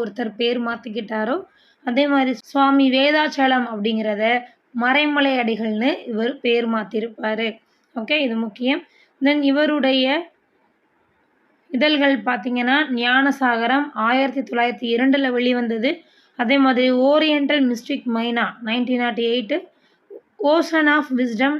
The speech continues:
nineteen thirty-five. இந்த இதழ்கள் எல்லாம் நடத்தி இதுல இதழாளராக இவர் இருந்திருப்பாரு.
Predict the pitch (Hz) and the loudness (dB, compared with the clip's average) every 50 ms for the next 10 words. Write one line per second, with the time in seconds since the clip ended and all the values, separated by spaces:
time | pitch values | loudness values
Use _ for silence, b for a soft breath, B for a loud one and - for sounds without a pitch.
0 | 294 285 254 226 247 262 262 247 277 277 254 220 - 240 226 214 - 247 226 - | -6 -6 -6 -2 -2 0 0 0 0 0 0 0 -2 -6 -6 -4 -4 -4 -4 -4
1 | 254 226 208 202 - b b b b b b - 254 254 262 262 254 214 262 277 | -4 -4 -4 -4 -8 b b b b b b 0 0 2 2 2 2 2 2 2
2 | 277 269 269 254 247 233 233 247 254 254 233 226 220 240 233 - 311 330 330 302 | 2 2 2 2 2 2 2 2 2 2 0 0 -2 -4 -4 -2 -2 -2 -2 -2
3 | 214 240 233 226 233 240 202 269 277 277 277 269 262 240 233 226 226 220 208 220 | -2 -2 -2 -2 -2 -2 0 0 2 4 4 4 4 2 2 0 0 0 0 0
4 | 269 330 339 - 226 214 226 226 226 226 220 226 226 226 226 220 214 - - 220 | 0 0 -2 -2 -4 -4 -2 -2 -2 -2 -2 -2 -2 -2 -2 -4 -6 -8 -6 -6
5 | 220 214 226 226 233 | -4 -4 -6 -6 -10